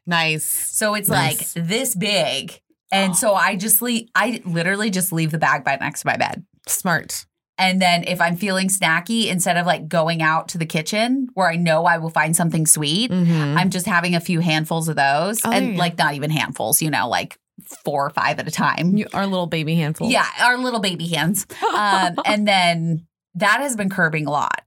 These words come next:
Speaker 1: Oh, good.
Speaker 2: Because I'm, that fear is just there. And I'm like, "Okay, if you go into the kitchen, you're gonna eat this and this and this and this, and then you're gonna gain all this weight back and blah, blah,
Speaker 1: Mm-hmm.
Speaker 2: blah, blah, blah." And, like, I can't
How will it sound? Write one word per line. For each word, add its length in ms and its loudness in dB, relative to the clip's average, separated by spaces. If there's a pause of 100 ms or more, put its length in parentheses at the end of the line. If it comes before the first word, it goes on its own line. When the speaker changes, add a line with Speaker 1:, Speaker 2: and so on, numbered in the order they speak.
(180)
Speaker 1:
Oh, 120 -2
good. 280 0 (300)
Speaker 2:
Because 480 0
I'm, 400 2 (220)
that 300 0
fear 720 0
is 160 -4
just 280 -4
there. 440 2
And 140 0
I'm 100 0
like, 240 0
"Okay, 280 -2
if 100 -6
you 80 -4
go 220 -2
into 120 0
the 80 -2
kitchen, 380 -2 (220)
you're 100 -2
gonna 140 0
eat 220 -6
this 180 0
and 100 0
this 140 -2
and 120 2
this 160 2
and 120 0
this, 220 2 (220)
and 120 2
then 100 2
you're 100 0
gonna 160 -2
gain 300 -2
all 120 2
this 180 -2
weight 200 -2
back 300 2
and 180 2
blah, 120 2
blah, 160 2
Speaker 1:
Mm-hmm. 100 2
Speaker 2:
blah, 140 0
blah, 60 -14
blah." 340 2
And, 100 -2
like, 240 -2
I 140 -2
can't 480 -2